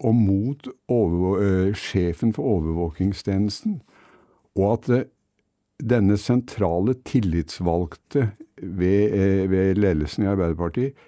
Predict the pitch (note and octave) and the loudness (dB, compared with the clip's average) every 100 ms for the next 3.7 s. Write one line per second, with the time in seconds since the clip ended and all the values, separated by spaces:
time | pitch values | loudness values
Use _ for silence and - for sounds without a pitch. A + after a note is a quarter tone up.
0 | _ G2 D#2+ G#2+ - - F#2 F#2 - - | _ -4 -2 -2 -4 -4 -2 -2 -4 -6
1 | E2+ - - E3 - - F#2 F2+ - - | -6 -8 -8 -10 -8 -4 -2 -4 -4 0
2 | G2 D2+ D2 E2+ - E2 F2 - F2+ - | 0 -2 -4 -4 -4 -4 -4 -4 -8 -6
3 | - F2+ G2+ F#2+ F#2+ C3 | -6 -4 -4 -4 -4 -6